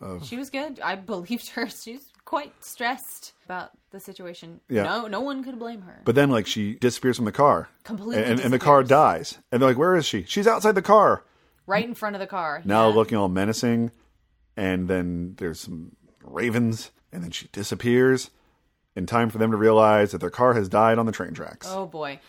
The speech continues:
Speaker 2: This seemed to be really unsettling for you. You, you got really squirmy.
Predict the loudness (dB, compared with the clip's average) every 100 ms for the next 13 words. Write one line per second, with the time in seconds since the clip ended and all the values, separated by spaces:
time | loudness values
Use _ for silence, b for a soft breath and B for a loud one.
0 | b -6 -6 -6 -10 -10 -10 -6 -6 -6
1 | -6 -6 -6 -6 -6 -6 -8 -12 -14 -14
2 | -12 -12 -12 -14 -20 _ _ -14 -8 -6
3 | -6 -8 -4 -4 -4 -6 -8 -10 -8 -8
4 | -8 -10 -14 -18